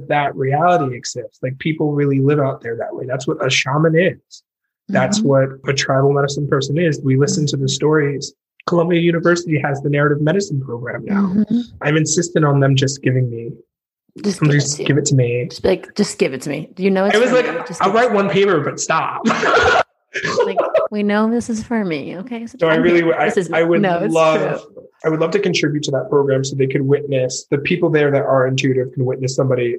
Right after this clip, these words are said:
Speaker 1: have it applied. I've seen the effect of, of the actresses, Black actresses that I've worked with that were intuitive and were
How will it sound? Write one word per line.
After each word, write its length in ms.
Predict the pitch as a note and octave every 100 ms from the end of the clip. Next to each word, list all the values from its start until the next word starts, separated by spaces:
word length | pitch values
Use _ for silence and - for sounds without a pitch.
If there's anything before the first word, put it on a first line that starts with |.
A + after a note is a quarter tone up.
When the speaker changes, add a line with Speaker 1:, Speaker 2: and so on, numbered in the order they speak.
| -
Speaker 1:
have 220 | - A#2
it 40 | A2+
applied. 400 | - E2+ - - _ _ _
I've 140 | D#3 D3+
seen 240 | - D3+
the 100 | C#3+
effect 400 | C#3 C#3 C3 -
of, 180 | C3+ C3+ - - _ _ _ -
of 220 | C3+ C3
the 140 | C3
actresses, 580 | B2 B2+ C#3+ C3 B2 B2+
Black 260 | C3 C#3+ D3+
actresses 460 | C3 C3 C3+ C3 C3
that 100 | C3
I've 140 | B2+
worked 260 | B2+ B2+ -
with 320 | B2+ C3+ - - _
that 200 | C3+ C3+ D3+
were 160 | C3+
intuitive 560 | C3+ C3 C#3 C3+ C3 C3+
and 100 | C3
were 160 | C3+